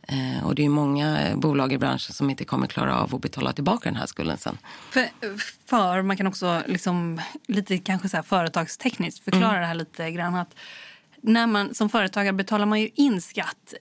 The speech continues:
Speaker 2: i förväg, vad, be-, liksom baserat på vad man ska, eh,
Speaker 1: Ja, och
Speaker 2: sälja
Speaker 1: sen
Speaker 2: för
Speaker 1: betalar
Speaker 2: någonting.
Speaker 1: man ju moms och arbetsgivaravgifter i efterhand på
Speaker 2: Ja.
Speaker 1: de lönerna.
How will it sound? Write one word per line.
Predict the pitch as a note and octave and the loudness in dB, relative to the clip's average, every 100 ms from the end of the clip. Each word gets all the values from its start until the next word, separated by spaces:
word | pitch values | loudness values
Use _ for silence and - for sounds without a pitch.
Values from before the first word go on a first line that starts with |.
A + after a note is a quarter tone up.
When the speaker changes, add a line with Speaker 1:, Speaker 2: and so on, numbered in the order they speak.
| - | -6
Speaker 2:
i | F#3 | 0
förväg, | A#3 G#3 B3+ E3+ F3+ - - - _ | 2 4 2 0 -2 -8 -16 -20 _
vad, | F#3 F#3 F3 - G#3 F#3+ F#3 | -2 0 0 -4 -4 -2 2
be-, | G3 F3 - | 2 0 -4
liksom | G3 G3 G3+ | -2 2 2
baserat | F#3+ F#3+ E3 - | 2 0 -2 -2
på | F3 | -4
vad | D#3+ E3 | 0 0
man | E3 D#3+ | 0 -2
ska, | E3+ | -2
eh, | E3+ - - - - | -4 -6 -14 -20 -8
Speaker 1:
Ja, | - F#3 F3 | 0 0 0
och | F3+ | -4
Speaker 2:
sälja | - A3+ G#3 A#3 | -2 0 2 2
Speaker 1:
sen | |
Speaker 2:
för | E3 | 2
Speaker 1:
betalar | E3+ E3+ E3 | 2 2 2
Speaker 2:
någonting. | D#3+ | 2
Speaker 1:
man | D3+ | 2
ju | D#3 | 2
moms | D3 D2 D2+ - | 2 2 2 0
och | F2+ | -2
arbetsgivaravgifter | - - - G#2 F#2+ B2 - - - F#2 | -2 -4 -4 0 2 2 -2 -4 -2 0
i | E2+ D#2 - | 0 0 -4
efterhand | - - - G2+ - | -6 -4 -2 -2 -2
på | G#3 | 2
Speaker 2:
Ja. | |
Speaker 1:
de | G3 D3+ | 2 4
lönerna. | C3 G2+ - F2 F#3 G3 F3+ | 2 0 0 2 4 2 2